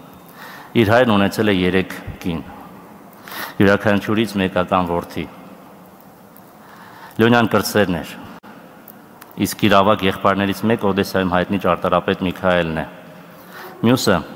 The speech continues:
հայ անվանի ռեժիսոր, բեմադրիչ, դերասան, Հ Խ Ս Հ և Խ Ս Հ Մ ժողովրդական արտիստ, Երևանի դրամատիկական թատրոնի հիմնադիր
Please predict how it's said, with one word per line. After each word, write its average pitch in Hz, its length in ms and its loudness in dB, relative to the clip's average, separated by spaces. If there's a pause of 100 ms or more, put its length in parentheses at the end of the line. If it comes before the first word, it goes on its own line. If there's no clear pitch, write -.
(200)
հայ 107 300 4
անվանի 98 400 2
ռեժիսոր, 110 520 -2
բեմադրիչ, 95 680 0
դերասան, 98 680 0 (420)
Հ 104 120 -2
Խ 117 160 -2
Ս 104 160 0
Հ 117 160 4
և 107 160 2
Խ - 80 -2
Ս - 160 -2
Հ 101 80 2
Մ 104 80 -2
ժողովրդական 92 640 0
արտիստ, - 540 -6 (480)
Երևանի 95 420 0
դրամատիկական 92 720 2
թատրոնի 92 420 0
հիմնադիր 87 520 0